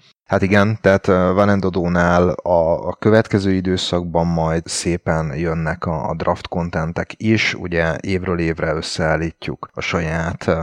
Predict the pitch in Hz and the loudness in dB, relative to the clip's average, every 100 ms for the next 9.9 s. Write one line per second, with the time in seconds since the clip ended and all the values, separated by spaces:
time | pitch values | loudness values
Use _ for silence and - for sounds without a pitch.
0 | - 62 92 92 110 101 - 113 110 117 | -4 -6 -6 -2 -2 -2 -2 -2 0 2
1 | 113 - - - - 87 101 101 110 113 | 2 2 -6 -10 -4 0 2 2 4 4
2 | 117 110 _ 78 73 73 71 73 73 71 | 4 0 _ 0 0 -2 -4 -6 -6 -6
3 | 67 76 92 104 113 113 120 123 123 - | -6 -4 -2 0 2 2 2 2 2 -2
4 | - 62 62 - - - - 85 95 110 | -10 -8 -10 -10 -10 -10 -6 -6 -2 0
5 | 120 113 104 - 82 73 71 - - 69 | 2 2 0 -2 -4 -4 -8 -8 -8 -8
6 | - - 67 - - - 80 80 - - | -10 -12 -10 -6 -8 -8 -12 -12 -10 -4
7 | 85 117 113 - - 87 107 - 98 87 | -2 0 0 -2 -4 0 0 2 2 4
8 | 87 90 - 95 98 95 87 - - 95 | 2 0 0 -4 2 4 4 2 0 2
9 | 107 117 - 113 - - 107 - - | 2 0 -2 -8 -6 0 0 0 -8